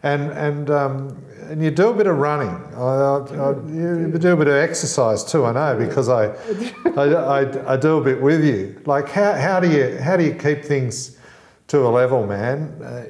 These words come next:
Speaker 1: in terms of, you know, the world's pretty, pretty wild and woolly these days. It's full on, isn't it?
Speaker 2: Absolutely, it is full on. And, um, I've, I've very quickly had to learn about, uh,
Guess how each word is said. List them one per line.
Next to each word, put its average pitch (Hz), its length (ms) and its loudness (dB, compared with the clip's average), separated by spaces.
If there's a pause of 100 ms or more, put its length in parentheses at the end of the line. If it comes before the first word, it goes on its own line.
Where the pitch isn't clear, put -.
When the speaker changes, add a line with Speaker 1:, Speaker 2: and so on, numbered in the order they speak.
Speaker 1:
in 127 180 -8
terms 113 360 -4
of, 117 120 -4
you 139 80 -4
know, 123 240 0
the 127 80 0
world's 139 280 2
pretty, 123 300 0
pretty - 360 -6
wild 117 320 2
and 107 140 -4
woolly 123 280 -2
these 98 300 -8
days. 117 400 -2
It's - 160 -10
full 143 220 2
on, 113 240 0
isn't 113 260 -6 (140)
it? - 40 -20 (140)
Speaker 2:
Absolutely, 143 580 -4
it 123 80 -8
is 139 160 -8
full 135 200 -6
on. 131 280 -10 (280)
And, 143 600 -2
um, 123 460 -6 (720)
I've, 156 480 -4
I've 151 360 -4
very 165 320 0
quickly 131 440 -10
had 127 460 -12
to - 120 -16
learn 117 760 -8
about, 123 560 -12 (840)
uh, 127 360 -8